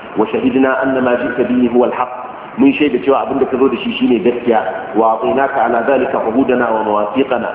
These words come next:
Ko muka baka akan wannan alkawarinmu da dukkan alkawarin da muka karfafa da rantsuwa. "Ala sam'i wa ta'a," cewa za mu ji umarninka, za mu yi biyayya gare ka. "Famdi ya Rasulullah lima amaraka Allah."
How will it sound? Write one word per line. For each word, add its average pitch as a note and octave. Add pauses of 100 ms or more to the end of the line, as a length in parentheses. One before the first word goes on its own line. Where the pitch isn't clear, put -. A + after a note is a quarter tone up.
(440)
Ko C3
muka C3+
baka D3
akan D3
wannan C#3+ (240)
alkawarinmu C#3
da A3
dukkan E3+
alkawarin C3+
da B2
muka -
karfafa C3+
da A#2
rantsuwa. G2+ (720)
"Ala C#3+
sam'i C#3+
wa B2
ta'a," C#3
cewa C3
za D3
mu C#3
ji C#3+
umarninka, B2+
za D#3
mu C3+
yi A#2
biyayya A#2+
gare G2+
ka. D#2+ (400)
"Famdi C#3
ya A#2+
Rasulullah A#2
lima G#2+
amaraka G2+
Allah." G2